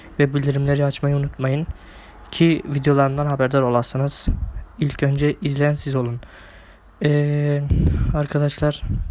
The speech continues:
videoya geçmeden önce şu hususu hatırlatmak istiyorum. Ee, bildiğiniz üzere Sayın Cumhurbaşkanımız Recep Tayyip Erdoğan tarafından, ee, pazartesi günü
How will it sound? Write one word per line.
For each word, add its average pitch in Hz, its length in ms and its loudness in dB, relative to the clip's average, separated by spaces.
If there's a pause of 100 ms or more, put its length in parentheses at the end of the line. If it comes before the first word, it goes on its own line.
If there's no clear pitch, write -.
(800)
videoya 147 260 2
geçmeden 143 380 -2
önce 143 320 -2 (440)
şu - 220 -2
hususu 139 480 -4
hatırlatmak 135 520 -2
istiyorum. 131 560 -6 (1120)
Ee, 147 580 0 (400)
bildiğiniz 156 400 0
üzere 147 360 -2 (420)
Sayın 151 580 -4
Cumhurbaşkanımız 139 840 -2
Recep 131 360 -4
Tayyip 131 260 -4 (160)
Erdoğan 139 460 -2 (880)
tarafından, 131 680 -2 (760)
ee, 135 720 0 (500)
pazartesi 143 580 0
günü 139 340 -2